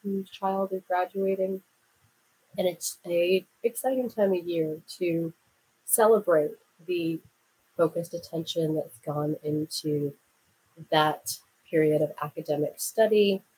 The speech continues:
and also transition to the excitement, but possibly also a little bit of fear about what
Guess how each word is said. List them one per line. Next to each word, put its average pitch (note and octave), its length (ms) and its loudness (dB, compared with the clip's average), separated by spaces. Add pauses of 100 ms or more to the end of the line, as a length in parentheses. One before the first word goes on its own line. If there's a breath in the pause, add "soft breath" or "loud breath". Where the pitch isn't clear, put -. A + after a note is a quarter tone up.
(180)
and E3 260 -4
also D#3+ 540 0
transition D3+ 840 -4 (160)
to D#3 420 -2 (640)
the D3+ 320 2 (380)
excitement, G3 720 2 (140)
but C#3+ 160 -2 (160)
possibly D3 340 -6
also C#3+ 220 -4
a - 20 0
little D3+ 200 0
bit C#3+ 200 -6 (160)
of C#3+ 80 -16 (160)
fear G3+ 460 6 (560 soft breath)
about D3 600 2
what C#3+ 140 -10